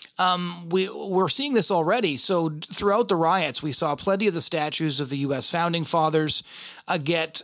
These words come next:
not only graffitied, but vandalized. George Washington was frequently splashed with paint.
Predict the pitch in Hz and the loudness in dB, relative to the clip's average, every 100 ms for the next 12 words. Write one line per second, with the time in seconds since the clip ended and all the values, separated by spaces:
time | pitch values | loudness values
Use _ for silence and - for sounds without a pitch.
0 | - 175 160 160 147 143 - 190 180 160 | -4 0 2 0 -2 -2 0 0 0 -2
1 | 160 131 160 160 165 160 151 156 143 - | -2 -2 0 0 0 2 2 0 0 0
2 | - 175 160 147 156 151 170 147 151 147 | 0 2 0 0 0 2 0 -2 -2 0
3 | - - 160 175 170 160 156 139 - 160 | 0 0 0 -2 -6 -6 -4 -2 -2 0
4 | 160 156 - 147 - 156 156 147 | -2 0 -2 -4 -4 -2 -2 -2